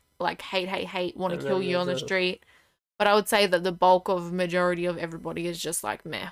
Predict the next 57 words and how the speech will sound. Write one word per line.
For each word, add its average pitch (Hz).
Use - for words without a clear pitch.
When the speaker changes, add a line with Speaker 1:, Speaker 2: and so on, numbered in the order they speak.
Speaker 1:
whatever. -
Like, 190
you're 180
Muslim, 180
Speaker 2:
Yeah. 185
Speaker 1:
end 180
of 180
story." -
Speaker 2:
Yeah. 139
Speaker 1:
But, 208
like, 202
in 202
saying 233
that, 190
yeah, 202
the 175
first 196
week 190
I 185
put 185
a 180
scarf 185
on, 196
I 180
did 190
have 190
someone 180
drive 185
past 180
me 185
and 175
yell 185
at 185
me 185
and 185
abuse 180
me 180
for 180
being 180
a -
scarfie. -
So, 185
I -
mean, 208
there's 202
Speaker 2:
But 151
Speaker 1:
two 160
Speaker 2:
that's 214
a, 143
Speaker 1:
extremes. 175
Speaker 2:
that's 156
definitely 147
a -
test -
from 127
God. 120
Speaker 1:
Yeah. -